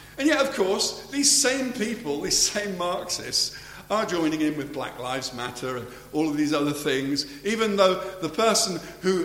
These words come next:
invented Marxism was a racist. And furthermore, we can see that the result of Marxism has been mass killings in, all over the world. I mean, a hundred million people altogether, at least,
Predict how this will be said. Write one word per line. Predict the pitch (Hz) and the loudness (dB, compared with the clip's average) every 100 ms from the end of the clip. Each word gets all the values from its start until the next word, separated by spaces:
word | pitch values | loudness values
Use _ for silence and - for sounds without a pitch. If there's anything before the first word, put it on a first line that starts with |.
| - | -2
invented | 180 160 190 214 208 160 | -4 2 2 4 2 -2
Marxism | 135 120 110 - 120 131 123 139 | -4 -6 -6 -6 -6 -8 -8 0
was | 180 175 151 - | 2 4 2 0
a | 160 | 0
racist. | 156 160 151 120 - 170 | 2 2 0 -4 -4 -4
And | 165 | 0
furthermore, | 233 233 202 185 160 - - | 4 4 4 2 0 -2 0
we | 165 | 0
can | 190 | 2
see | - 233 208 | 0 0 0
that | 196 175 | 0 0
the | 156 - - | 0 0 0
result | 160 165 220 226 | 2 4 4 4
of | 156 143 | 0 -2
Marxism | 123 120 - 123 139 | -4 -4 -6 -6 -4
has | 143 | -4
been | 139 151 151 | -2 -2 -2
mass | 160 170 - - - - | -2 -2 -2 -4 -12 -10
killings | - 185 151 120 123 - | -4 0 0 -2 -6 -6
in, | 147 143 - - - - | -4 -4 -6 -14 -16 -2
all | 160 147 | 2 2
over | 135 123 | 2 -2
the | 117 | -6
world. | 110 107 - | -8 -10 -12
I | 123 | -10
mean, | 123 | -8
a | 123 | -6
hundred | 185 185 156 | -6 -6 -4
million | 151 143 135 | -4 -4 -4
people | 135 143 131 | -6 -6 -6
altogether, | 117 110 117 117 117 | -10 -10 -8 -6 -6
at | - 131 | -8 -4
least, | 147 143 - - | -2 0 -2 -4